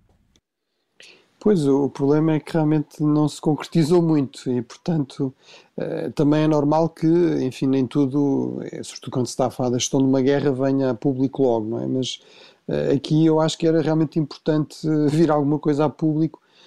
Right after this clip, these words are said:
eh, nomeadamente em termos de ficar claro que as prioridades políticas, eh, as,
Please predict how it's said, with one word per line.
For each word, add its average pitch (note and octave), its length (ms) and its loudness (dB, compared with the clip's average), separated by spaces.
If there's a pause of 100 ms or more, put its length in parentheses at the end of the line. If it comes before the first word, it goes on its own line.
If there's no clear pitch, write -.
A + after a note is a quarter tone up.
(200)
eh, D3 320 2
nomeadamente D3 580 2
em D3+ 40 0
termos D3+ 320 -2
de D#3 520 -2
ficar C#3 380 -4
claro C#3 320 0
que - 140 -8
as - 200 -4 (200)
prioridades C#3+ 420 2
políticas, D3+ 880 -2 (440)
eh, C3+ 340 0
as, C3 100 -4